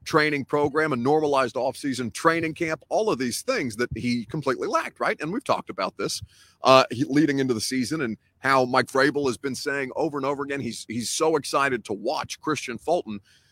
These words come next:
get out there and play. And so far, Christian Fulton has rewarded his coaching staff's strength or, uh,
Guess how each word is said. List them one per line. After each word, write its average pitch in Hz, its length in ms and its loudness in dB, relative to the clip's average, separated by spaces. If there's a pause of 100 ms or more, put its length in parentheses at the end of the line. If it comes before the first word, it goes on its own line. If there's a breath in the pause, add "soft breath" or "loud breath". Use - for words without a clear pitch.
(180 soft breath)
get 143 120 4
out 135 200 0
there 139 180 0
and 139 120 -6
play. 226 340 2
And 123 120 -4
so 135 160 2
far, 165 520 -2 (100)
Christian 131 340 -6
Fulton 143 300 0
has 113 200 -4
rewarded 123 600 0
his 120 180 -2
coaching 151 420 -2
staff's 120 560 -6
strength 214 540 -8
or, 117 220 4
uh, 107 200 2